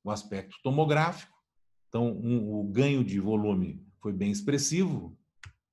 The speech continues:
Observe, então, o antes e o depois.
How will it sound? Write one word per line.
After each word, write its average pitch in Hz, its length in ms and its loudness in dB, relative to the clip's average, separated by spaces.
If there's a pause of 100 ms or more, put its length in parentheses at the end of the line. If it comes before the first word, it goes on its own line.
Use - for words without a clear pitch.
(1080)
Observe, 104 460 -6
então, 92 400 -6
o 98 160 -2
antes 98 220 -4
e 117 40 -4
o 113 40 -4
depois. 143 680 0